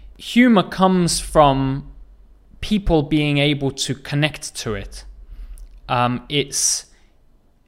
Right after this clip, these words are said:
you know, when you look at the humor, uh, in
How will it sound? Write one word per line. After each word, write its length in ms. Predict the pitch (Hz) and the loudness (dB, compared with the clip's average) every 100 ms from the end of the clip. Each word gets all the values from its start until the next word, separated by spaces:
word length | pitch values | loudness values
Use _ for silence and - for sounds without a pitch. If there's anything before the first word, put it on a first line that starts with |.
| _ _ _ | _ _ _
you 80 | 160 | 0
know, 120 | 151 | 2
when 200 | 147 160 | 4 4
you 80 | 170 | 4
look 180 | 170 170 | 2 0
at 80 | |
the 60 | 147 | -6
humor, 720 | 143 - 165 160 147 131 123 | -6 0 2 4 4 4 4
uh, 220 | - 135 127 | 2 0 2
in 240 | 147 135 | 0 -2